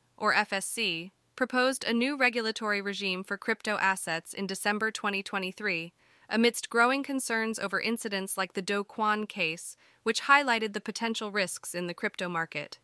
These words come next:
To enhance market transparency, South Korea is requiring crypto exchanges to report changes in executive leadership.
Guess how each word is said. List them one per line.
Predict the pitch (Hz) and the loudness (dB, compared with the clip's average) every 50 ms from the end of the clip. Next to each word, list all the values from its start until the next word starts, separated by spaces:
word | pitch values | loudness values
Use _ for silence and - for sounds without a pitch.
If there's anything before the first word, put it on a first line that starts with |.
| _ _ _ _ _ _ _ - | _ _ _ _ _ _ _ 0
To | 262 269 | 4 4
enhance | 262 262 254 294 311 330 - - | 4 6 6 6 6 6 4 6
market | 277 247 247 - 247 226 | 6 6 6 6 2 -4
transparency, | - - 220 202 - - - 196 190 185 190 - - 185 180 190 | -2 -2 -4 -4 -4 -2 -2 0 0 0 -2 -4 -6 -6 -6 -4
South | - - 247 262 294 - | 4 6 8 8 6 4
Korea | - - 262 240 233 220 214 208 | 0 -4 -2 0 2 2 2 2
is | - 202 196 202 | 0 -2 -4 -6
requiring | 202 - - 226 208 202 202 196 190 190 185 | -6 -4 0 2 4 4 4 2 0 -2 -2
crypto | - - - - - 226 208 | -2 0 0 0 0 0 -2
exchanges | 202 - - - - 208 196 190 180 175 170 165 - - | -2 -4 -4 -2 0 0 0 0 0 -2 -4 -4 -6 -6
to | - 208 | -6 -2
report | 190 190 185 - - 220 214 - | -2 -2 -2 0 0 0 0 0
changes | - - - 196 190 175 175 170 170 - | 0 -2 0 0 0 0 -2 -4 -6 -6
in | - 190 190 | -6 -4 -4
executive | 180 170 170 190 190 190 - - 170 170 160 170 | -4 -4 -2 -2 -2 -2 -2 -4 -4 -4 -4 -4
leadership. | 175 180 175 170 165 - - 151 - - - | -6 -6 -4 -4 -4 -4 -4 -6 -6 -8 -10